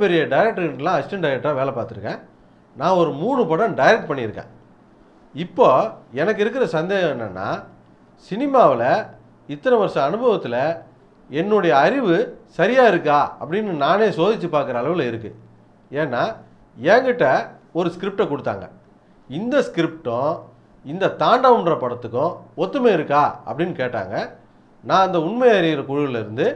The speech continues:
ஒத்துமை இருக்கு அப்படின்னு சொல்லி அந்த அறிக்கையை சப்மிட் பண்ணியிருக்கேன். ஆனா இப்போ இந்த கதைக்கும் இந்த படத்துக்கும் சம்மந்தமே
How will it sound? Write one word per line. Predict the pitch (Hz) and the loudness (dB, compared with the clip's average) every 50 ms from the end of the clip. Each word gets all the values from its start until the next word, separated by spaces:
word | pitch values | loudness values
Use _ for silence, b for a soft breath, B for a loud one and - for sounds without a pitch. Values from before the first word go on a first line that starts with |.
| - - - - _ - 156 165 | -6 -14 -20 -20 _ -10 -6 -6
ஒத்துமை | 190 - 294 247 226 196 165 160 | -6 -4 -2 0 2 2 4 2
இருக்கு | 170 190 185 196 - 185 185 143 - - - 117 | 2 0 -2 -2 -2 0 0 0 -2 -4 -6 -6
அப்படின்னு | 135 151 190 185 147 - 143 | -4 -4 -4 -4 -6 -6 -6
சொல்லி | 135 131 175 233 226 | -4 -2 0 0 0
அந்த | 185 151 139 | 2 2 0
அறிக்கையை | 131 147 165 160 165 175 196 175 - | 0 0 0 -2 -4 -4 -4 -2 -4
சப்மிட் | 151 165 185 165 - | -4 -4 -4 -6 -6
பண்ணியிருக்கேன். | 139 123 117 104 - 87 - - - _ _ _ - | -6 -6 -6 -8 -8 -12 -16 -16 -20 _ _ _ -8
ஆனா | 143 156 160 151 131 135 | -6 -4 -4 -4 -4 -6
இப்போ | 135 - - 226 170 123 117 135 - - - - - - _ _ _ _ _ - 131 | -6 -2 2 4 4 4 4 0 -4 -6 -12 -20 -20 -20 _ _ _ _ _ -14 -10
இந்த | 139 135 120 - - | -6 -6 -4 -2 0
கதைக்கும் | 151 165 202 202 - 226 247 247 190 | 0 0 0 -2 -2 0 0 0 0
இந்த | 170 156 - | -2 -2 -2
படத்துக்கும் | - 147 156 - 196 185 208 180 - | -2 -2 -2 -4 -4 -6 -6 -6 -6
சம்மந்தமே | 143 135 160 170 170 170 170 180 | -4 -4 -2 -2 -2 -2 0 0